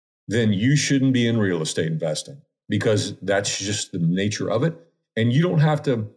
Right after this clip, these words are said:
kill every investment and make a home run or triple, but you just have to have enough diversity and enough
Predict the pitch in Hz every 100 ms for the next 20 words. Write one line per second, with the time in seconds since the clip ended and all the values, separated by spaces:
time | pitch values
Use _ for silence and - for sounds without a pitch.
0 | _ - 151 147 - 107 113 151 156 156
1 | 147 - 156 92 104 110 92 131 127 123
2 | 127 127 87 - 127 - 85 - _ _
3 | _ _ _ 113 107 - 117 147 151 151
4 | 131 - 113 113 110 104 101 98 92 -
5 | _ _ _ _ _ - 95 98 110 113
6 | 143 - 165 156 - _ - 104 101 95
7 | 101 101